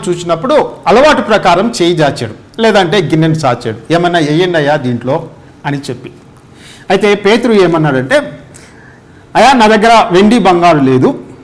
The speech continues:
డబ్బులు లేవు, కాయిన్స్ అటువంటివి ఏమీ లేవు ప్రస్తుతానికి నా దగ్గర, నా దగ్గర ఒకటి ఉంది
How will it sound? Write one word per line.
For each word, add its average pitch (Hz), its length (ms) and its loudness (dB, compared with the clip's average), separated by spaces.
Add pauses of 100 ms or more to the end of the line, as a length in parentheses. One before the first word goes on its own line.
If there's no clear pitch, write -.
(380)
డబ్బులు 156 340 2
లేవు, 180 360 4
కాయిన్స్ 156 360 0
అటువంటివి 135 400 -2
ఏమీ 139 180 0
లేవు 131 260 0
ప్రస్తుతానికి 131 540 -4
నా 120 80 -2
దగ్గర, 117 400 -2 (320)
నా 170 80 2
దగ్గర 180 300 2
ఒకటి 147 300 -2
ఉంది 165 420 0